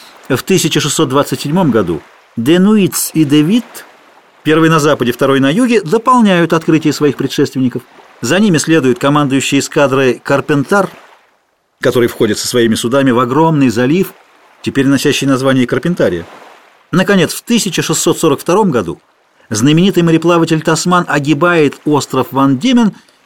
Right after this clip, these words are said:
и, принимая его за часть материка, называет именем генерал-губернатора Батавии. Впоследствии ученые справедливо переименовали остров в Тасманию. Таким образом, мореплаватели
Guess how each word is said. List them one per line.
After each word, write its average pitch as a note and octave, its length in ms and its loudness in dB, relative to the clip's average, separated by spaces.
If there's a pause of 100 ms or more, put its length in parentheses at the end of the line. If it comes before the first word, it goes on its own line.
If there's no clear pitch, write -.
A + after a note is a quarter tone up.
(180)
и, D#3 120 2
принимая E3+ 460 0
его C#3 240 2
за C3+ 140 0
часть C#3+ 200 -2
материка, D#3 440 0
называет F3 480 0
именем F3+ 340 0
генерал-губернатора C#3 960 0
Батавии. F#2+ 480 -6 (920)
Впоследствии C#3 680 0
ученые C3 500 0
справедливо A#2 560 0
переименовали A2 640 0
остров F3 400 -2
в - 120 -18
Тасманию. F#2 560 -4 (800)
Таким C#3+ 260 0
образом, F#3 360 2
мореплаватели F3+ 760 2